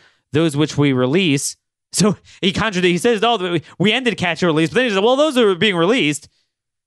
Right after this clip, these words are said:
under the dic-, ridiculous catch and release loophole are being registered and will be removed later." <laughs> "All people that are illegally coming into the United States now will be removed from our country at a later date as we build up our removal forces and as the laws are changed.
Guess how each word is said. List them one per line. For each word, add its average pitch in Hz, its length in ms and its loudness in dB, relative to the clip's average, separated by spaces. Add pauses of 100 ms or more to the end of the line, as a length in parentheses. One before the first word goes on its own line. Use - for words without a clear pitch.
(320)
under 165 180 2
the 147 120 2
dic-, 180 200 0
ridiculous 165 540 0
catch 170 320 -4
and 156 140 -2
release 147 320 0
loophole 156 500 0 (480)
are 160 100 0
being 160 240 0
registered 165 520 0
and 147 120 -4
will 151 120 0
be 151 160 0
removed 139 360 0
later." 123 440 -2 (220)
<laughs> 156 260 -2 (840)
"All 202 200 2
people 170 500 0
that 151 160 0
are 147 160 0
illegally 160 380 0
coming 156 260 -2
into 147 120 -6
the 151 40 0
United 139 280 0
States 143 280 -2
now 139 140 0
will 135 80 -2
be 127 100 2
removed 135 380 0
from 139 120 -2
our 117 120 0
country 143 320 -2
at 113 60 -4
a 110 40 -2
later 127 260 0
date 123 360 -4 (200)
as 123 140 -4
we 127 80 0
build 143 260 0
up 139 120 -2
our 131 100 2
removal 127 580 -2
forces 127 460 -2
and 131 100 -4
as 127 180 0
the 123 80 0
laws 135 280 0
are 120 80 0
changed. 151 400 -4